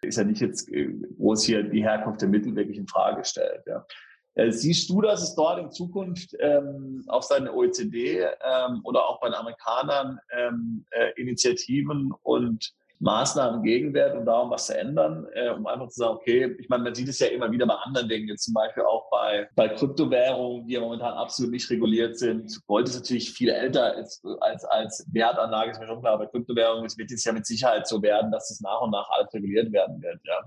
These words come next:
Äh, siehst du das bei, bei Gold und Edelmetallen auch so oder glaubst du, dass es wirklich im Grunde langfristig eine, eine interessante Alternative ist, um jetzt, äh, zum Beispiel vertraulich hier Wert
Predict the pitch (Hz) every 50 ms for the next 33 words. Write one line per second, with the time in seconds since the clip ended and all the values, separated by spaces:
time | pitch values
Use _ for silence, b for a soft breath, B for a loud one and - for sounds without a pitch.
0 | - - 143 - 113 107 101 104 120 131 127 - - 135 127 123 - - 123 113
1 | 113 107 104 - 110 113 113 110 98 110 107 113 131 143 135 110 90 - 113 120
2 | 139 139 135 123 - 127 120 117 117 110 107 - 113 113 135 165 165 - - -
3 | 151 131 123 127 127 - 110 117 117 117 113 - 120 123 120 - 120 107 107 110
4 | 120 123 123 - 139 120 117 120 117 113 117 117 113 110 107 107 110 - 123 127
5 | - - 120 117 117 - - - - 120 120 - - - _ - - 110 110 110
6 | 110 110 110 107 107 107 104 104 - _ - - 107 107 110 110 - - 123 123
7 | 127 120 117 - 120 110 110 123 135 127 139 131 127 120 120 113 113 113 113 -
8 | - - _ _ - 107 113 110 110 113 110 104 - - - 120 123 131 131 113
9 | 113 113 - - - - 117 123 127 120 117 113 110 - - - _ - _ -
10 | - 120 110 - - 120 113 110 110 110 - - - 101 - - - 98 101 107
11 | 113 120 120 - - - 117 110 107 107 104 98 98 110 120 - -